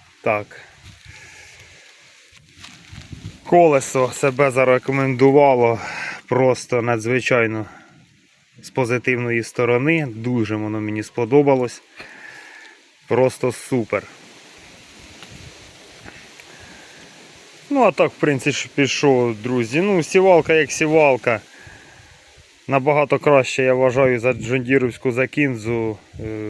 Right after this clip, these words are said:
краще тим, що вона по нулю вологу знаходить завжди. Тоді як, е, джондіровська я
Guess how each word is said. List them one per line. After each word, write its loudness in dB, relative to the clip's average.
краще 0
тим, -2
що 0
вона 2
по 0
нулю 2
вологу 4
знаходить 0
завжди. -2
Тоді -4
як, 0
е, -2
джондіровська -2
я 2